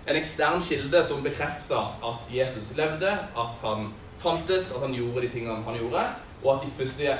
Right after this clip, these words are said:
etterfølgerne og de første kristne fulgte etter han og gjorde gode ting. Det som er ganske interessant med han, at mange vil tenke at han var en ganske dårlig influencer på noen måter. For Plinius Secundus, han hadde fått i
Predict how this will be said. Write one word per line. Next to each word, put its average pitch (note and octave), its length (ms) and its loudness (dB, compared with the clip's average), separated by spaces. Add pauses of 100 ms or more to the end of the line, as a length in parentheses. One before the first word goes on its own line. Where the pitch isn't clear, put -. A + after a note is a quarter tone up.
(100)
etterfølgerne B2 640 0
og G#2+ 60 -4
de A#2+ 60 -8
første A#2+ 280 -6
kristne A#2+ 420 -2 (340)
fulgte C3 280 2
etter B2 160 -2
han B2 180 2
og A2+ 80 2
gjorde G#2+ 240 -2
gode G#2 220 -6
ting. G2+ 120 -8 (800)
Det F3+ 80 2
som C4 160 10
er A#3 80 4
ganske A3+ 320 6
interessant - 560 0
med F#3+ 140 2
han, - 160 2 (100)
at F#3 160 4
mange F#3 160 6
vil A3 160 2
tenke F#3+ 240 0
at G3 80 -2
han F#3+ 160 2
var F#3+ 80 2
en F3 80 4
ganske E3+ 440 2 (280)
dårlig D3+ 460 4
influencer C#3 540 -2
på C#3 100 -4
noen B2+ 160 -4
måter. A#2 320 -4 (680)
For A3 320 6
Plinius A3+ 240 4
Secundus, G#3 640 2 (100)
han F#3+ 240 4
hadde F#3 220 2
fått F#3 200 2
i F#3+ 60 2